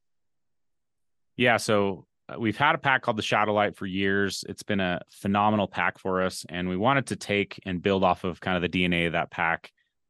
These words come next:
and just build the next level of, you know, a little bit lighter weight, a little more streamlined, and a little more focused on, say, long trails.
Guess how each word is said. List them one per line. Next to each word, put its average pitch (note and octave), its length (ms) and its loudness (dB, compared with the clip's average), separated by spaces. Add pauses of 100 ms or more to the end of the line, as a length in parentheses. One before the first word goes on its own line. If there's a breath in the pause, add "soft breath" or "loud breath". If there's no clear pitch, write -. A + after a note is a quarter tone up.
(120)
and F2 260 -4
just F#2 220 -8
build F#2 280 -2 (500)
the F#2+ 80 -4
next G2 460 -2
level F#2 500 0
of, E2 420 0 (220)
you F#2 120 -10
know, D#2+ 100 -6
a - 20 -6
little G#2 180 2
bit G2+ 100 2
lighter F#2+ 280 2
weight, E2+ 220 -4
a - 20 -16
little F#2+ 160 -2
more F#2 100 0
streamlined, F2 640 -2
and - 100 -2
a B2 40 4
little C3+ 140 4
more G#2+ 120 4
focused F#2+ 440 -2
on, E2+ 180 -2
say, G2 160 0
long E2+ 320 0
trails. D2+ 540 -6